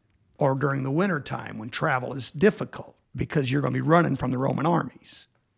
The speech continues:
They try to say that's what all this is about. And that everything that we read about in the book of Revelation happened in seventy A D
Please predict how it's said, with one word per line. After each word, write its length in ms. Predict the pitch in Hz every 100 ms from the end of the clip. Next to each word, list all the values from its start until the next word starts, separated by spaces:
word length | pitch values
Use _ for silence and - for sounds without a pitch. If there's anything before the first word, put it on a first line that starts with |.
| _ _ _ _ _
They 200 | - 165
try 200 | 196 226
to 80 | -
say 160 | - 170
that's 280 | 180 185
what 140 | 180 165
all 240 | 170 208
this 200 | 180 165
is 100 | 135
about. 540 | 143 254 247 - - - _ _ _ _ - - _ _
And 180 | 139 143
that 140 | 147 - _ -
everything 640 | 165 208 196 196 196 185
that 120 | 165 139
we 140 | 147
read 320 | 147 190 247
about 600 | 175 185 190 147 147 - -
in 140 | 165
the 80 | 160
book 180 | 160 160
of 100 | 151
Revelation 580 | 156 156 226 233 - 143
happened 920 | 107 143 247 262 - - - 160 143 _ _ _ _ _ -
in 120 | 185
seventy 540 | - 214 214 214 190
A 160 | 180 185
D 480 | 220 269 127 -